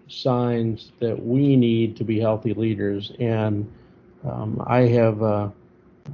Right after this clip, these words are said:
I have spent, um, a lot of time in the last, um, eight years, um, teaching a class, uh, to give people my experience and say, "You know what? Um, you can focus on being the best you can for the community,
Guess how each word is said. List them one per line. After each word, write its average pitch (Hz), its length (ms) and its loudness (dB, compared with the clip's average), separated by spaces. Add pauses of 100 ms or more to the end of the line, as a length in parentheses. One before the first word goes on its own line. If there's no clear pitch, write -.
(220)
I 127 80 -4
have 113 200 0
spent, 117 480 0
um, 107 300 -6
a - 80 -4
lot 123 260 6
of 107 120 -2
time 117 300 0
in 110 60 0
the 107 60 0
last, 110 500 -2 (160)
um, 107 400 -6
eight 123 220 4
years, 113 440 2 (560)
um, 123 360 -12
teaching 120 420 2
a 101 40 -2
class, 117 720 0 (220)
uh, 107 340 -10 (100)
to - 100 -4
give 117 240 0
people 110 280 0
my 117 260 2
experience 104 680 -4
and 107 180 -4
say, 110 220 -2
"You 107 160 -2
know 117 160 0
what? 120 340 0 (640)
Um, 113 720 0
you 139 180 2
can 135 160 4
focus 131 520 2
on 117 460 -2
being 123 320 2
the 110 80 -2
best 123 380 2
you 120 100 0
can 120 420 0
for 117 120 -4
the 104 120 -2
community, 107 720 0